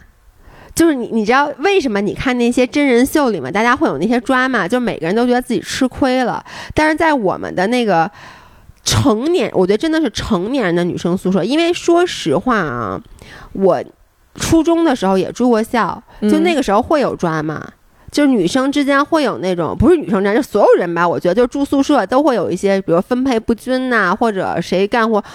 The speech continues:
Speaker 1: 或者你特别乱，把别人给干扰了呀，就类似于这种的。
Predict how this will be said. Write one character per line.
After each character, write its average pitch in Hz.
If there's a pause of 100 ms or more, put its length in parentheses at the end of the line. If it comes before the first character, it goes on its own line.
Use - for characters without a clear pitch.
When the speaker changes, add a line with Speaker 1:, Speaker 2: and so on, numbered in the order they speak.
Speaker 1:
或 294
者 -
你 196
特 -
别 226
乱， 233
把 180
别 156
人 214
给 202
干 226
扰 175
了 98
呀， 131
就 214
类 226
似 214
于 196
这 190
种 147
的。 82